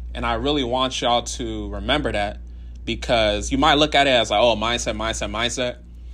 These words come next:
Just get to the fifteen U S C this, fifteen U S C that," you know what I'm saying? But your mind needs to be right. Your mind is a foundation. If your mind is not right, you're not gonna get to where you're supposed to get to. A lot of y'all may or may not know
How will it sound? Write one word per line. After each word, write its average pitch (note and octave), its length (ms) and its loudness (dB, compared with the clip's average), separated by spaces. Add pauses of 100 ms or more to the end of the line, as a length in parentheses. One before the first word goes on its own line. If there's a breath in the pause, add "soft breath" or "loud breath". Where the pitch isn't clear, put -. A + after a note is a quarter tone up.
(240 soft breath)
Just B2 200 -4
get C3 160 2
to C#3 120 0
the A2+ 260 2
fifteen C#3 320 0
U C3 100 4
S B2+ 140 4
C C3 160 0
this, B2+ 180 2
fifteen C3 340 -2
U B2+ 100 0
S B2 140 2
C B2 120 -2
that," B2 260 0
you A#2 80 -8
know A#2 80 -4
what A#2+ 60 -2
I'm A#2+ 60 -8
saying? B2+ 260 -6 (420 loud breath)
But A#2+ 400 4 (600)
your C#3 180 4
mind D3 400 6
needs C#3+ 200 4
to C3 60 -2
be A#2+ 140 -4
right. A2+ 240 2
Your B2 160 0
mind E3 320 4
is C#3 120 4
a B2+ 40 0
foundation. A#2+ 720 0
If A#2+ 140 -8
your A2+ 100 -4
mind E3 280 2
is C3+ 100 2
not C#3 200 2
right, D3 180 6
you're B2+ 100 0
not C3 160 2
gonna A#2+ 220 0
get A#2+ 160 -2
to - 60 -8
where A2+ 100 -4
you're A2+ 80 -4
supposed A2+ 220 -6
to G#2 60 -10
get A#2 180 0
to. F#2+ 140 -10 (920 loud breath)
A A2 80 -4
lot C3 220 4
of C#3 60 4
y'all B2+ 160 4
may C3 260 4
or A2 80 0
may A#2+ 160 -2
not A#2+ 180 -2
know B2 240 -2